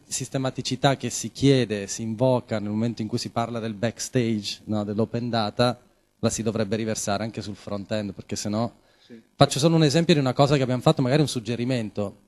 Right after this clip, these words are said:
Speaker 1: Il tre ottobre del duemiladodici, mi pare, il Comune di Milano ha aperto il suo portale open data.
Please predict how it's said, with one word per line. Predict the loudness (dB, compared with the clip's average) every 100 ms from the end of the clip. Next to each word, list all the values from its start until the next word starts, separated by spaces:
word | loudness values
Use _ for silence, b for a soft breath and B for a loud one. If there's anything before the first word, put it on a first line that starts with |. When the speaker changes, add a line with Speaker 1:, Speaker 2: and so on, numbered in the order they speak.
| _
Speaker 1:
Il | 6 6
tre | 6 2
ottobre | 4 8 8 6 0 -2 -4
del | -4 -4
duemiladodici, | -2 -2 0 -2 -4 _ _ _ -20 0 0 0 -6 -6 -6
mi | -6
pare, | -4 -4 -2 -4 -6 b b b
il |
Comune | 2 4 6
di | 4
Milano | 4 4 0
ha |
aperto | 2 0 0 0 -2
il | -2
suo | -4 -4
portale | -4 -6 -4 -4
open | -4 -8 -6
data. | -6 -8 -10